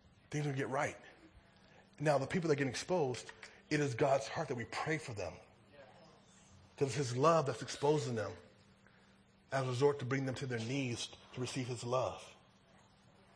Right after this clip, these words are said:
We don't come against them. We pray for the grace of God and the glory of God in their life to heal them up and to heal the ones they have hurting. But things are being exposed right now.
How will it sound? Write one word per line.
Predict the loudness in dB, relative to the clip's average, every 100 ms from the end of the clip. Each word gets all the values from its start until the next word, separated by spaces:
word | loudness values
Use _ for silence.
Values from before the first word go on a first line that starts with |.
| -10
We | -6
don't | 0 0 0
come | -2
against | 0 0 -2 -4
them. | -2
We | -4
pray | -4 0 0
for | 0
the | -2
grace | -2 -4
of | -4 -2
God | -2 -2 -6
and | -10
the | -8
glory | -4 -2
of | 0
God | 0
in | 0
their | 0
life | 0 0 -4 -16 -20 -20 -8
to | -6
heal | 0 2
them | 2 2
up | 0 -2 -10 -18 -20 -20 -20 -20 -20 -20 -20 -20 -20 _
and | -6
to | 0
heal | 2
the | 2
ones | 2
they | 0
have | -2 -2
hurting. | -4 -4 -10 -16 -20 -20 -18 0
But | 0 0 -12 -20 -20 -16 2
things | 2 4
are | 2
being | 0
exposed | -2 -6 0 0 0 -6 -6
right | -6 -4
now. | -8 -8